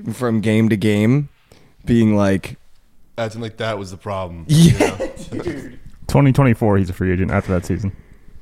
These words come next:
Speaker 1: I mean, you got two more years. Like, what do you think? Like, if you're a Cowboys fan or, or if you're in the Cowboys organization right now, what are you thinking this morning? Like,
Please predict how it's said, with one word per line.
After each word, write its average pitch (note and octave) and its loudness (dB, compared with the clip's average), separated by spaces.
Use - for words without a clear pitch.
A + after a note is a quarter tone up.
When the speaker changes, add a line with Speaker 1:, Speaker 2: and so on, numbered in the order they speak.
Speaker 1:
I A#2 4
mean, A#2+ 8
you A#2 8
got A2+ 6
two A#2 2
more G2+ 4
years. G2+ 6
Like, D3 6
what F3+ 6
do C4 4
you A3 6
think? A2 0
Like, B2+ 6
if B2+ 2
you're F#3 8
a F#3 2
Cowboys D3+ 4
fan A#2+ 4
or, A#2 6
or B2 8
if A2 4
you're C3+ 6
in D3+ 6
the C#3+ 4
Cowboys B2+ 4
organization A#2 6
right A2 6
now, G#2 6
what A2 6
are A#2 8
you A2+ 8
thinking G#2 2
this G2 0
morning? F2+ 2
Like, G#2 2